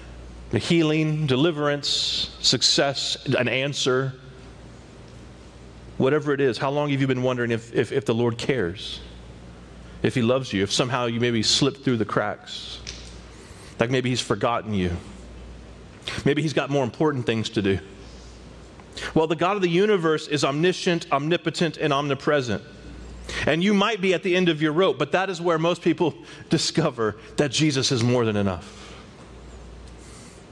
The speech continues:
Maybe you've heard the, uh, saying that when, when God closes a door, he opens a window. You ever heard that? It's not a Bible verse, by the way. And I suppose it's true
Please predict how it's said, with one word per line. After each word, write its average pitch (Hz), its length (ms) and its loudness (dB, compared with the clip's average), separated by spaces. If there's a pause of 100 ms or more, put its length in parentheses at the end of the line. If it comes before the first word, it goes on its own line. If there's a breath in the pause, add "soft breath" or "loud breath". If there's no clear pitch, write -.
(880 loud breath)
Maybe 123 160 2
you've 117 120 0
heard 123 200 2
the, 113 200 4
uh, 104 200 4 (200)
saying 123 380 2
that 110 180 2 (200)
when, 113 320 0
when 117 280 0
God 143 240 0
closes 151 380 0
a 147 60 2
door, 143 260 2
he 143 100 2
opens 143 260 2
a 127 60 2
window. 143 420 4
You 139 120 2
ever 123 120 2
heard 123 140 0
that? 127 180 0 (360 loud breath)
It's - 120 -4
not 120 100 4
a 101 40 2
Bible 101 280 0
verse, 98 240 2
by 92 160 0
the 90 80 0
way. 98 220 0 (3000 loud breath)
And 165 120 2
I 190 60 2
suppose 214 380 2
it's - 160 -6
true 160 500 2